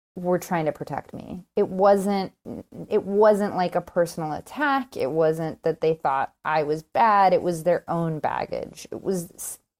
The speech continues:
something made them uncomfortable, and so then they put that judgment on me. It really wasn't about me. Um, and so, you know, and that's a big takeaway in the book, is that the way people treat you,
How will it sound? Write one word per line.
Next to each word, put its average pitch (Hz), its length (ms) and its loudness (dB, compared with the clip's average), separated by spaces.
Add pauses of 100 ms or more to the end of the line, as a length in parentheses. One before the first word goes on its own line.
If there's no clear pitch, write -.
(160)
something 226 640 0
made 170 320 0
them 175 300 4
uncomfortable, 190 760 0
and 170 220 0
so 165 160 0
then 165 280 0
they 165 100 2
put 165 260 -2
that - 240 -2
judgment 156 540 -2
on 147 260 -4
me. 156 400 -6 (240)
It 170 80 -2
really 180 300 4
wasn't 156 360 4
about 135 560 0
me. 196 440 -4 (480)
Um, 170 500 2 (300)
and 220 180 4
so, 240 380 4
you 320 80 0
know, 175 260 4
and 202 180 2
that's 208 140 0
a 220 60 2
big 190 200 0
takeaway 185 380 0
in 165 100 -2
the 160 60 0
book, 220 380 2
is 165 200 -2
that 156 380 2 (300)
the 185 80 4
way 175 260 6
people 175 320 -2
treat 262 300 -4
you, 180 300 0